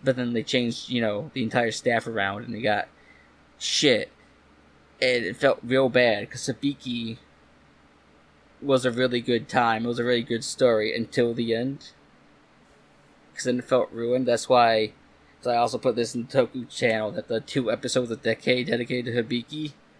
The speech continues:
felt more closer to Hibiki than the end of Hibiki. <laughs> I, I would still probably rank it, like, a seven out of ten. I still, like,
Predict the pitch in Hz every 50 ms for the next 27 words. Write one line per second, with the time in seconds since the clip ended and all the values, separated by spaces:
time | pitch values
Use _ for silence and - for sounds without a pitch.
0 | _ _ _ _ _ - _ _ _ _ _ _ _ _ _ _ _ - - -
1 | - 139 131 - - 127 131 131 131 131 - - - 135 131 123 127 120 - 131
2 | 131 120 110 - 127 117 117 - - 139 120 - 120 113 110 - - 117 117 117
3 | - - 110 120 123 120 117 - 165 185 151 - - _ _ _ _ _ _ _
4 | _ _ _ _ _ _ _ _ _ _ _ _ _ _ _ _ _ _ _ _
5 | _ _ _ _ _ _ _ _ _ _ _ _ _ _ _ _ _ _ _ _
6 | _ _ _ _ _ _ _ _ _ _ _ _ _ - 101 - - 143 147 139
7 | 139 - - - 156 143 127 - 139 127 127 117 117 120 113 120 117 113 107 -
8 | - - - - 123 117 113 120 127 123 131 135 131 - 147 143 147 147 110 104
9 | 110 107 - - - - 127 120 120 123 117 104 107 104 104